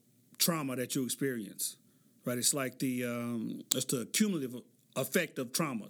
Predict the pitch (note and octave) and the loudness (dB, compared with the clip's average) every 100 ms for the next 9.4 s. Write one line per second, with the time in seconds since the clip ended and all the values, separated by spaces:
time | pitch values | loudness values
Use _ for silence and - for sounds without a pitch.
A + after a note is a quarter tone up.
0 | - A#2 C#3 A#2+ - C3 A2 G2 - G#2+ | -6 0 0 0 0 -2 -2 -4 -2 -2
1 | A2 - - - - - - C#3+ F3 E3 | -2 -4 -12 -20 -20 0 4 4 2 2
2 | E3 D3+ D3+ D3 D#3 D#3 D3+ C#3+ C3+ C3+ | 0 0 -2 0 0 2 0 0 0 2
3 | C3+ G3+ D3 D3 C#3 A#2+ G#2+ D3 C3 B2+ | 2 2 0 -2 -2 -2 2 2 0 0
4 | C3+ A2+ G#2 - - - _ - - E3+ | 0 -2 -6 -14 -20 -20 _ -8 2 2
5 | C3+ C#3+ C3 B2+ B2 C3 D3 C3+ A#2 G#2 | 2 0 0 0 0 2 2 0 -4 0
6 | D3+ D#3 C3+ - - - - - - _ | 2 2 0 -4 -18 -20 -20 -20 -20 _
7 | - C3 C3+ C3+ C3+ C3 B2 A#2 - - | -2 2 2 2 0 -2 -2 -4 -6 0
8 | D3+ E3+ D3 D3+ - E3+ D#3 D3+ D#3 B2+ | 0 2 0 0 2 2 0 0 -2 0
9 | C#3 C#3+ C#3 | 0 2 0